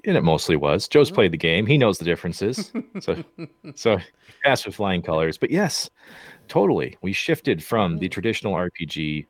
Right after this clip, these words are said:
Speaker 1: told on a grid where you have X amount of points that you can do, and then you have to basically wait until somebody hits you, and then you
Speaker 2: Mm-hmm.
Speaker 1: continue, right? Well, yes, the Fallout series by Bethesda is now heavily influenced by what they've done with the Elder Scrolls series,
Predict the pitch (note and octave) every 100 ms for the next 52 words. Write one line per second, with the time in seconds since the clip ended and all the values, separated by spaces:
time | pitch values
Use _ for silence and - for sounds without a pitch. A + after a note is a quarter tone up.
0 | _ - C3+ B2 G#2+ E2 E2+ D#2+ D#2+ D#2
1 | - C#2+ D2 C#2+ F2 D#2 D2+ - F#2 F2+
2 | - F2 E2+ - G2 F2+ - E2+ E2+ D#2
3 | F2 E2+ E2+ _ _ _ _ - _ _
4 | - D#2 D#2+ D#2+ C#2+ E2 E2 D2+ D2+ D#2+
5 | D2+ C2+ - D#2 C#2+ G#2 - A2+ G2 C#2+
6 | C2+ C2+ B1 A2+ - A2 G2+ E2+ A#1+ B1
7 | _ - D2+ F2 - _ _ _ _ -
8 | G#2 C#3+ A#2 - - - F#2 F#2 E2+ -
9 | - A2 C#3 A#2+ D#2+ - - C#2+ C2+ D2+
10 | F#2+ - - _ _ _ - D#2+ D2+ D2
11 | D#2 C2+ - D#2+ D#2+ D#2 D#2 E2 E2+ D2+
12 | _ - A2 A2 F#2 C#2+ C#2 - C#2+ D2+
13 | - - C#2+ C#2 D#2 - D#2 D2 D#2 D#2
14 | D#2 C#2 C#2+ C#2+ - C#2+ - D#2 D2 F#2+
15 | -